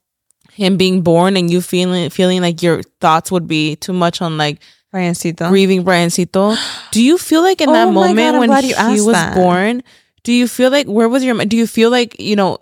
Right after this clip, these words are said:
Speaker 1: all that, you know, how, 'cause you had a lot of fear about that.
Speaker 2: So I did, yeah.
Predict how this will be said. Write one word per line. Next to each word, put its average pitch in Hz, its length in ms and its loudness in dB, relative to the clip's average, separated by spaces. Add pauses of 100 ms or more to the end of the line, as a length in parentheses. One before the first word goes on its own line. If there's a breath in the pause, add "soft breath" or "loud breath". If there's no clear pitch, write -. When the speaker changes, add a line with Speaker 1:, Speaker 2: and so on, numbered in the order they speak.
(120)
Speaker 1:
all 208 200 2
that, 196 200 0
you 196 80 0
know, 240 60 0
how, 220 100 -2
'cause 175 160 -10
you 214 120 -4
had 233 100 -2
a 202 80 -2
lot 180 120 0
of 175 80 -6
fear 190 200 -4
about 151 240 -4
that. - 280 -8 (500 soft breath)
Speaker 2:
So 262 340 0
I 220 180 2
did, 180 580 -4
yeah. 180 340 -2